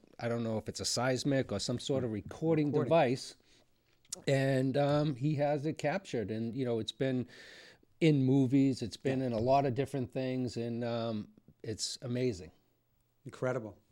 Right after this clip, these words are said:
Speaker 2: it really is. Um, so a big part of this day, Paul, and I said to this, uh, the way you presented it and just knowing you and who you are was, was about family.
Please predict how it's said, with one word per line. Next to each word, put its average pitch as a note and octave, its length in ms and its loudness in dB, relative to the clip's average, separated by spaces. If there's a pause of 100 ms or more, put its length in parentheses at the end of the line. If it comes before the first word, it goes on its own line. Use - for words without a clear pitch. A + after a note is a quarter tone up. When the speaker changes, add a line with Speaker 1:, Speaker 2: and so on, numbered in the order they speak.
(100)
Speaker 2:
it - 20 -12
really A#2+ 300 2
is. A#2 300 -4 (640)
Um, A#2+ 640 6 (500)
so F3+ 160 10
a E3 40 12
big F#3+ 180 10
part A3 240 12
of G#3+ 60 6
this F3+ 120 8
day, F3+ 220 8
Paul, F3 300 10
and C#3+ 180 4
I C3+ 120 4
said D#3+ 260 4
to D#3 100 2
this, D3 480 0
uh, C#3+ 40 -6 (760)
the C3+ 120 -2
way D3 200 12
you F3 160 10
presented C#3+ 520 4
it B2+ 140 -2
and B2 200 -4
just C#3 200 -2
knowing C3+ 380 2
you A#2+ 140 0
and A2+ 80 -2
who C3+ 100 -2
you B2+ 240 2
are C#3 240 4
was, A#2+ 320 -6
was B2 260 -8
about C#3 360 0
family. D3 400 -4